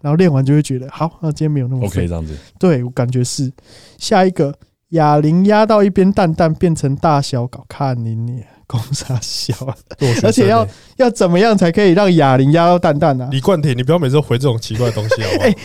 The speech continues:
Speaker 1: 他都真的回超级不正经的。<laughs> 干，这个，
Speaker 3: 哎，
Speaker 1: 这
Speaker 3: 这，我这个学生是我，应该是我教课以来遇过卧推最强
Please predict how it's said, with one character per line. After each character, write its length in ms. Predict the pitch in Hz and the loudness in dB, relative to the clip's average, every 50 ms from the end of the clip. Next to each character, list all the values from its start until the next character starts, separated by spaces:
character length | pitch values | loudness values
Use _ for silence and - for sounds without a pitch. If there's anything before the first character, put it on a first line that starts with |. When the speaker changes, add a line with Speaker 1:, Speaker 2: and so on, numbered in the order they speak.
| - - | -4 0
Speaker 1:
他 160 | 262 339 - | 0 0 2
都 180 | - 381 320 | 2 2 2
真 240 | - - - 294 269 | 2 0 0 2 4
的 100 | 254 240 | 4 4
回 160 | 202 214 190 | 4 2 2
超 240 | 196 - - 226 226 | 2 2 2 0 0
级 200 | - - - 180 | 0 0 0 -2
不 160 | 170 - - | 0 0 -2
正 260 | - - - - 202 180 | -6 -4 -2 -2 0 0
经 260 | - - 160 143 139 | 0 0 0 -2 -2
的。 120 | 127 - 240 208 - - - - | -2 -2 -4 -4 -4 -6 -14 -12
<laughs> 260 | - 453 480 381 302 | -8 -8 -8 -8 -4
干， 200 | - 214 185 156 - - - - - | 0 0 2 0 0 -4 -12 -20 -8
这 160 | - - 269 | -4 -2 0
个， 100 | 220 233 208 - - - | 2 0 0 0 -2 -2
Speaker 3:
哎， 140 | 170 156 139 127 | 0 0 0 0
Speaker 1:
这 140 | 131 277 220 - - _ _ _ | 0 0 -2 -2 -6 _ _ _
Speaker 3:
这， 140 | - 247 226 | -2 -2 0
我 140 | 165 139 143 | 0 0 -2
这 100 | - 190 | 0 0
个 60 | 180 | 0
学 180 | - - 143 143 | 0 0 0 0
生 80 | 147 | 0
是 180 | 147 143 156 151 | 0 0 0 0
我， 400 | 139 113 104 101 95 92 92 - _ _ _ _ _ _ _ _ | 0 0 -2 -4 -6 -10 -14 -18 _ _ _ _ _ _ _ _
应 120 | 151 156 | -8 -4
该 120 | 160 160 160 | -2 -2 -2
是 120 | 151 175 | 0 0
我 140 | 156 127 110 | -2 -2 -2
教 420 | - - 135 127 131 127 127 131 | -2 -2 -2 0 2 2 0 0
课 360 | 123 - - 156 131 117 113 107 _ _ _ | -2 -4 -4 -2 -2 -2 -4 -6 _ _ _
以 180 | 123 113 110 | -14 -12 -10
来 280 | 104 98 95 92 95 98 _ _ _ _ _ _ _ _ _ _ _ _ _ _ _ _ | -8 -8 -8 -10 -12 -14 _ _ _ _ _ _ _ _ _ _ _ _ _ _ _ _
遇 140 | - 175 151 | -4 -4 -2
过 240 | 131 - - 147 117 | 0 0 0 0 0
卧 180 | 131 147 135 | 0 0 0
推 160 | 127 - 127 | 0 0 -2
最 140 | 117 - 123 | -2 -2 -4
强 180 | 110 - - | -6 -6 -12